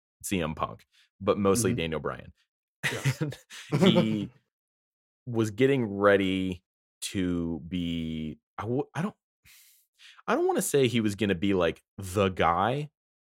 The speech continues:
Speaker 1: of W W E. Like, I don't think he was gonna be, like, their poster boy, 'cause that was still, Cena was kinda, like, slowly, you know,
Speaker 2: Yeah.
Speaker 1: moving towards, like, more of a, a part-time role in the company, which is fine, 'cause he's forty-three now.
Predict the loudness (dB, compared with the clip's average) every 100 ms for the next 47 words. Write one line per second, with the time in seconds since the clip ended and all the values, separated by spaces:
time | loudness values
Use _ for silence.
0 | _ -10 -6 -6 -2 -2 0 0 0 -4
1 | -8 _ -4 -4 2 2 2 -2 0 0
2 | 0 0 2 2 2 -4 -4 -2 -2 -4
3 | -12 -12 -8 -8 -10 -12 -8 -8 -8 -8
4 | -8 -4 -2 -2 -6 2 4 6 6 4
5 | -2 _ _ _ -6 -2 0 0 0 -2
6 | 2 2 2 -2 _ _ -10 -8 0 4
7 | 6 6 4 0 -2 -4 -6 -2 0 -2
8 | -4 0 2 2 0 -2 -2 2 2 2
9 | -2 -6 -6 -14 -4 -2 2 2 2 2
10 | 0 -2 -6 -10 -6 -4 -4 -8 -6 -6
11 | -2 0 0 0 -6 -6 -4 -4 -4 -6
12 | -10 -8 -6 -6 -8 -8 -6 -8 -2 2
13 | 2 0 -4 -4 -4 -6 -10